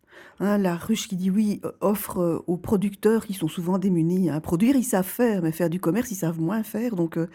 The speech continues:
c'est vraiment une opportunité pour eux de trouver des débouchés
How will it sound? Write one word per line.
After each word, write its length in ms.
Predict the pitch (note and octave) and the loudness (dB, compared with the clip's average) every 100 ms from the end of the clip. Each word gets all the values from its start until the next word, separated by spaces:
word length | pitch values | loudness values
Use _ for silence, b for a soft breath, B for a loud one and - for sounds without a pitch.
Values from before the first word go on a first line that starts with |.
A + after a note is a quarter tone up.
| B B B | B B B
c'est 160 | - F3+ | -2 2
vraiment 160 | F#3+ | 4
une 100 | B3 | 4
opportunité 480 | A3 F#3+ - G3 F#3+ | 2 0 2 2 0
pour 300 | F#3+ F3 F3+ | 0 0 2
eux 120 | F3+ | 0
de 200 | E3 F3+ | 2 2
trouver 560 | G#3 - A3+ G#3+ A#3 A3+ | 2 0 0 2 2 4
des 80 | G#3+ | 4
débouchés 580 | G#3+ G3 A3 - B3+ | 4 2 0 2 0